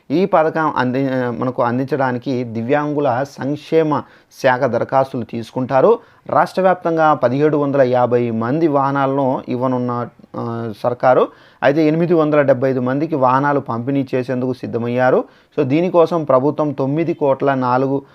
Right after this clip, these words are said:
తొమ్మిది పాయింట్ నాలుగు కోట్ల రూపాయలను ఖర్చు చేయబోతున్నారు. ఈ పథకంలో బైక్ పొందాలంటే మీకు ఏమేమి అర్హతలు ఉండాలంటే,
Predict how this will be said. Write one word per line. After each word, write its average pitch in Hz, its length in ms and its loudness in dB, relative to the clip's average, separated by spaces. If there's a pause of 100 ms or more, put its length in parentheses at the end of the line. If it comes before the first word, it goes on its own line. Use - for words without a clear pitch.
(160)
తొమ్మిది 156 260 2
పాయింట్ 151 260 0
నాలుగు 127 320 0
కోట్ల 143 320 0
రూపాయలను 139 440 0
ఖర్చు 120 220 -8
చేయబోతున్నారు. 131 720 -2 (280)
ఈ 147 80 0
పథకంలో 160 500 4
బైక్ 139 380 2
పొందాలంటే 143 480 0
మీకు 131 300 -4
ఏమేమి 135 360 -2
అర్హతలు 127 380 -2
ఉండాలంటే, 123 640 2